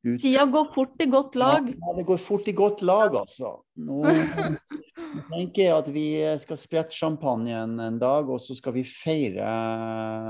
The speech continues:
Speaker 1: dere to, og vi skal feire hva vi får til i det programmet, og vi skal feire alle de som har vært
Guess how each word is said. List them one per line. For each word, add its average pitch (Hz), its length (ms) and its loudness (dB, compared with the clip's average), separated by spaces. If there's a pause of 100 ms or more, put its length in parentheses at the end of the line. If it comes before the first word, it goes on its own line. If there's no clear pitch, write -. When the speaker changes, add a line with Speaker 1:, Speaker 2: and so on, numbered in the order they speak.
Speaker 1:
dere 120 400 -6
to, 151 140 -6 (240)
og 127 180 -2
vi 123 80 -6
skal 123 160 -10
feire 123 540 -4 (760)
hva 87 240 -4 (140)
vi 131 100 2
får 120 240 -4
til 135 160 -2
i 117 80 -2
det 107 160 -4
programmet, 107 880 -6 (480)
og 110 800 -4 (180)
vi 120 160 -16
skal 131 160 -8
feire 131 320 -4
alle 113 240 -4
de 107 160 -8
som 104 240 -10
har 104 140 -6
vært - 100 -18